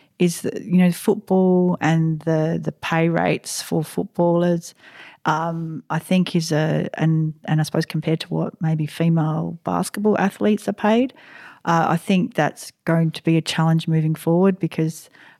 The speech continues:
um, yeah, we really, we really want to start to address that because I'm,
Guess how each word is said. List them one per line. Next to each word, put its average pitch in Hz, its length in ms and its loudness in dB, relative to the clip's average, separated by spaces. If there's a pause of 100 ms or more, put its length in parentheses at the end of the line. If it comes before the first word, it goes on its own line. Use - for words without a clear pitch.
um, 160 560 2
yeah, 165 140 2
we 160 120 4
really, 160 760 2 (120)
we 160 160 2
really 160 280 2
want 151 180 2
to 160 180 -4 (280)
start - 360 -2
to 160 120 -4
address 156 320 -2
that 151 220 -2
because 156 360 -4
I'm, 151 380 -2